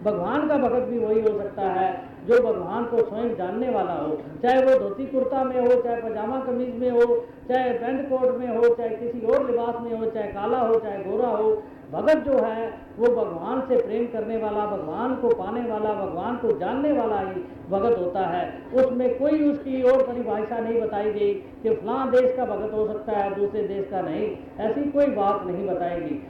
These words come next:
जितने जहाँ भगत हुए, हिंदुस्तान में हुए थे, दूसरी दुनिया में भी भगत हुए, अरब में भी हुए और जगह यरूशलेम में भी हुए, सब तरफ भगत हुए।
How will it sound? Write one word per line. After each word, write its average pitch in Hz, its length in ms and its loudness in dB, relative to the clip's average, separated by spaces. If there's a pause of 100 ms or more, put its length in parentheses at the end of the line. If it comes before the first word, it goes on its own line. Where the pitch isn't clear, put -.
(140)
जितने 277 600 4 (280)
जहाँ 233 340 -2
भगत 262 280 2
हुए, 262 160 2
हिंदुस्तान 254 520 0
में 262 160 -2
हुए 254 240 2
थे, 247 200 0
दूसरी 262 280 -6
दुनिया 226 320 -2
में 233 220 0
भी - 300 -10 (320)
भगत 190 360 2
हुए, 196 160 2 (320)
अरब 247 260 2
में 262 140 4
भी 247 180 -2
हुए 240 600 4
और 254 300 4
जगह 240 240 0
यरूशलेम 240 520 0
में 240 240 -2
भी 220 140 -4
हुए, 233 300 4
सब 233 220 -6
तरफ 220 240 -6
भगत 170 320 -8
हुए। 240 140 0